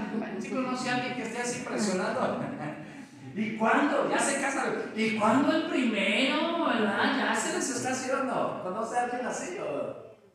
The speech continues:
¿Y cuándo la parejita, sí o no? Ya, ya la parejita, ¿verdad? ¿Y cuándo los otros? Sí, no.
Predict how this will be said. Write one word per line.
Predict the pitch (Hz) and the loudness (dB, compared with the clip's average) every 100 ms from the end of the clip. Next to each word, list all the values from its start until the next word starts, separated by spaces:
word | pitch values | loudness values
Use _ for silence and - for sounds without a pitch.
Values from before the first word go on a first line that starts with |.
| - - 143 135 214 - 240 226 - - | -18 -12 -10 -6 -6 0 0 0 -2 -8
¿Y | 254 254 | -2 0
cuándo | 277 - 330 | 2 2 4
la | 320 320 | 4 4
parejita, | 294 240 226 247 247 - 277 | 6 6 4 2 2 2 4
sí | - 269 | 4 4
o | |
no? | 233 | 4
Ya, | 196 220 262 | 4 4 4
ya | 254 185 175 - - - - | 4 2 2 0 -2 -4 -4
la | - 233 | -2 -2
parejita, | 214 202 196 - 233 226 | 0 0 -2 -2 0 2
¿verdad? | 202 - - - - - - _ _ | 2 0 -2 -6 -12 -16 -20 _ _
¿Y | 190 208 - | -18 -16 -10
cuándo | 240 262 359 - | -4 -2 0 0
los | 285 285 277 | 2 2 4
otros? | 220 - - - - | 2 2 2 0 -2
Sí, | 247 202 - - | -2 -2 -2 -2
no. | 160 220 233 - | -2 -2 -4 -6